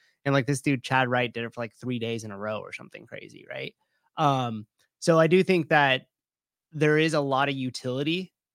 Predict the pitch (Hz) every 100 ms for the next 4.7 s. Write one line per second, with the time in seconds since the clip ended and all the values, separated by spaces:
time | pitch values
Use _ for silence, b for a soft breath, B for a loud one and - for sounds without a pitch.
0 | _ _ 156 143 139 139 139 131 131 -
1 | - 139 151 175 - 143 147 131 135 -
2 | 156 165 - - 147 131 - 143 143 139
3 | 123 143 131 127 - - 127 - 147 139
4 | 151 151 156 - 131 127